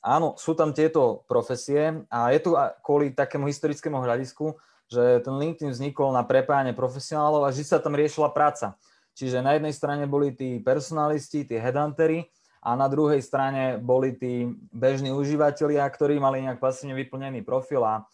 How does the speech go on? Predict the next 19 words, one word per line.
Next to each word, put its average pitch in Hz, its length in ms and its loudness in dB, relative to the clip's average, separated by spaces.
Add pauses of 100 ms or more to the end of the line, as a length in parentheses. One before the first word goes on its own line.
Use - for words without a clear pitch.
(160)
a - 160 -10
týmto 131 320 -2
haslo. 110 400 -4 (580)
Ale 120 720 4
čo 180 240 0
je 175 80 6
dôležité, 131 800 0 (240)
a, 113 400 -2 (720)
je 120 160 -4
to, 131 240 0 (160)
že 120 160 -2 (240)
tým, 156 160 -6
že 175 80 -4
sa 160 160 -12
na 147 80 -4
LinkedIn 143 560 -6
rieši 139 320 -4
práca, 110 560 -4
tak 110 240 -6